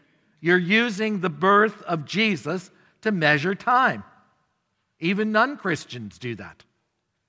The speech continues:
You see, Christmas was God's idea. God planned it. He planned when it would happen, how it would happen, where it would happen, and why it would happen.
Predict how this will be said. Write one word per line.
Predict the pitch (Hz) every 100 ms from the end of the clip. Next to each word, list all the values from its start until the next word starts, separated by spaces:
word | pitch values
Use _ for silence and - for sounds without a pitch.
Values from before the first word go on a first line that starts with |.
| _ _ _
You | 185
see, | 226 208
Christmas | - 262 302 - 185 185 - - _
was | 185 180
God's | 165 202 208 185
idea. | 175 175 139 135 98 - _ _ _ _ _ _ _ _ _ _ _
God | 175 190 -
planned | 196 220 226 214 139
it. | 95 - _ _ _ _ _ _ _
He | 208
planned | - 208 202 196 180 175 143
when | 180 220
it | 240
would | 220 208
happen, | 202 208 208 254 - _ _ _ _ _ _ _ _ _
how | - 196 226 233
it | 226
would | 220 185
happen, | 196 208 208 247 247 - _ _ - - -
where | 135 175 208 240 240
it | 214
would | 214
happen, | 196 202 208 226 254 220 _ _ _ - _
and | 175 185 175
why | 190 226 240
it | 175
would | 143 107
happen. | 117 107 92